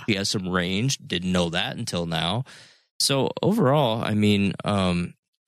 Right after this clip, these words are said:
I'm concerned. The red flags are back, it looks like. So I,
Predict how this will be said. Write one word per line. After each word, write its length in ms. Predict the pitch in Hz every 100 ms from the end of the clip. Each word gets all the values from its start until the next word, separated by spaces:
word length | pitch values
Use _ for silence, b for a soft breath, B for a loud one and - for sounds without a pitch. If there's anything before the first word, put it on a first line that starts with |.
| _ _ _ _ _ -
I'm 200 | 85 92
concerned. 680 | 127 117 113 101 110 135 -
The 100 | -
red 220 | 92 92 -
flags 340 | 104 117 117
are 60 | 113
back, 380 | 110 95 107
it 80 | 104
looks 220 | 85 92 -
like. 260 | 90 110
So 200 | - 98
I, 140 | 87